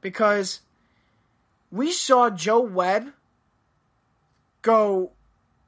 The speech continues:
somewhere where I didn't think he could go. He went to a point where he was throwing picks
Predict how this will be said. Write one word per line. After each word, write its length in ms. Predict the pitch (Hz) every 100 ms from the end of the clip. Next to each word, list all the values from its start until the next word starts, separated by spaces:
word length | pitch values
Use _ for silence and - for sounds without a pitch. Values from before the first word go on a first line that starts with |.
| _ _ _ _
somewhere 500 | - - 233 233 233
where 180 | 214 202
I 140 | 196 220
didn't 200 | 214 202
think 160 | 202
he 100 | 180
could 160 | 170 160
go. 260 | 160 - _ _ _ _ -
He 180 | 180 262
went 260 | 269 269
to 100 | 247
a 40 | 240
point 380 | - 226 220 -
where 240 | 185 175
he 180 | 175 214
was 200 | 196 180
throwing 560 | - 190 208 214 208 -
picks 480 | - 170 - -